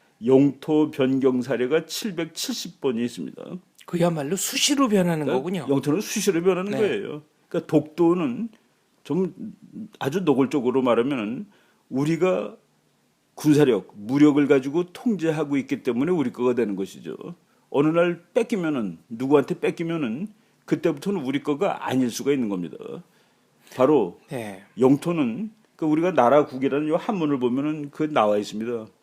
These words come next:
Speaker 1: 그 나라 국자에 그 이렇게 삐껴친 그 글자에도 그게 창이란 뜻이거든요.
Speaker 2: 네.
Speaker 1: 그 나라 국자를 해석을 하면은 땅 위에 사람이 창을 들고 서서 지키는 큰 땅.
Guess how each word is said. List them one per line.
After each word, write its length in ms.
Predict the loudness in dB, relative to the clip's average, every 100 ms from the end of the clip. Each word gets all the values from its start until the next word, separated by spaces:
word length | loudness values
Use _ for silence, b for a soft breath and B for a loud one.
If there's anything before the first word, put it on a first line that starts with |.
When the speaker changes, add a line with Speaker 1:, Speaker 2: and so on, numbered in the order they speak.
| b b b b -4
Speaker 1:
그 180 | 0
나라 240 | 4 6 4
국자에 800 | 0 -6 0 4 4 4 2 -6 b b b b _
그 400 | -2 0 -2 -4
이렇게 280 | -8 -4 -6 -8 _ _ _ _ _
삐껴친 440 | -8 -4 -4 -4 0
그 160 | 0
글자에도 400 | 0 -2 -2 -2
그게 180 | -4 -4
창이란 460 | -4 -4 -2 -2 -6
뜻이거든요. 560 | -6 -4 -6 -6 -4
Speaker 2:
네. 220 | -4 -4 -10 _ _
Speaker 1:
그 100 | -2
나라 260 | 6 8 6
국자를 460 | 2 2 0 2
해석을 420 | 0 0 -2 0
하면은 440 | -2 -2 -6 -10 -12 b b b b 0
땅 200 | 2 2
위에 200 | 0 -2
사람이 720 | 0 4 4 4 -2 -6 -10 b b b _ _
창을 340 | -10 -4 -2 0
들고 240 | 0 0
서서 300 | 0 -2 -4
지키는 480 | -8 -6 -4 -4 -4
큰 200 | -4 -2
땅. 240 | -2 -4